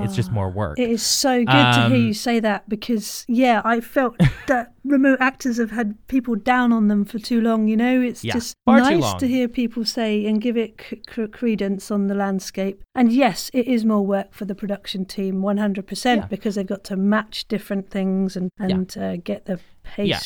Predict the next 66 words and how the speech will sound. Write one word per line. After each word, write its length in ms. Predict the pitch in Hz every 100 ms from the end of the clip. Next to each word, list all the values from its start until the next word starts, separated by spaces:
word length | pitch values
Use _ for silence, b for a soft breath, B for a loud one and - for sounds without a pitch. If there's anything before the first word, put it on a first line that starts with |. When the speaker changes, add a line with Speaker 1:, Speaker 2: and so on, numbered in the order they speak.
| -
Speaker 2:
right 180 | 202 196
and 140 | 196 185
so 180 | 196 190
on 80 |
in 140 | 190 190
a 80 | 196
different 460 | - 359 - 254
way 240 | 220 208 202
than, 300 | 208 202 196
than 180 | 208 196
you 140 | 196
would 100 | 196
if 180 | 190 -
you're 120 | 196
in 120 | 196
the 60 | 190
same 280 | - 196 196
room. 180 | 196 190
But 180 | 277 277 -
Speaker 1:
Yeah. 160 | 247
Speaker 2:
yeah, 100 | 190 170 _
great 240 | - 277 262
to 80 | 220
hear 140 | 202
you 100 | 190
say 180 | 180 190
that. 200 | 185 190
So 80 | -
Speaker 1:
You 60 | 240
just 140 | 339
Speaker 2:
hooray! 180 | 370 320
Speaker 1:
need 160 | 214 190
to 80 |
put 160 | 185 180
the 80 | 165
work 300 | 135 147 139
in 120 | 113
as 200 | 110 110
a 120 | 123
director. 540 | 110 117 120 - 101 92
You 220 | 113 135
need 400 | 139 135 147 143
to 120 | -
put 140 | 131 135
the 60 |
Speaker 2:
Yes. 100 | 120
Speaker 1:
work 200 | 120 117
in 80 | 117
as 100 | 110
a 60 | 104
director 340 | 107 107 110
if 100 | 104
you're 100 | 110
getting 160 | 107 110
people 240 | - 107
in 100 | 104
remote, 380 | 107 107 104 95 -
because 640 | 127 139 123 120 104 - _ _ _
they, 140 | 131 123
they're 180 | 147
trying 520 | 160 - 143 139 139 127
their 120 | 117
best 280 | 113 117 -
for 180 | 117
you, 220 | 110 104 90
and, 280 | 123 117